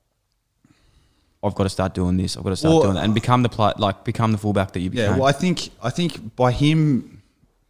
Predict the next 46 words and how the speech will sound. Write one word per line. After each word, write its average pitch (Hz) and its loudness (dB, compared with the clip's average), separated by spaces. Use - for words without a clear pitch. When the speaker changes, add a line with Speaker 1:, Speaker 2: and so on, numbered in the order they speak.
Speaker 2:
the 127 -8
way 143 2
he 156 0
spoke 113 0
about 110 -4
me, 113 0
the 110 -2
way 117 2
that, 113 -6
um, 95 -4
'cause 127 -8
what 143 0
had 113 0
happened 110 -2
was 98 -4
Danny 123 0
Frawley 101 -4
was 98 -8
working, 98 -6
go 104 -6
back 90 -10
a 101 -10
little 95 -12
bit, 76 -10
Danny 117 2
Frawley 101 -4
was 92 -4
the 95 -20
specialist 92 -8
backs 85 -4
coach - -4
Speaker 1:
Yeah. 101 -6
Speaker 2:
at, - -8
at 98 -4
the 90 -10
Hawks, - 0
Speaker 1:
Yeah. 101 -18
Speaker 2:
who 110 -2
was 98 0
friends 95 0
with 92 -12
Sauce, - -6
Speaker 1:
Mm-hmm. 107 0
Speaker 2:
uh, 90 0
Steve 107 -2
Silvani. 101 -8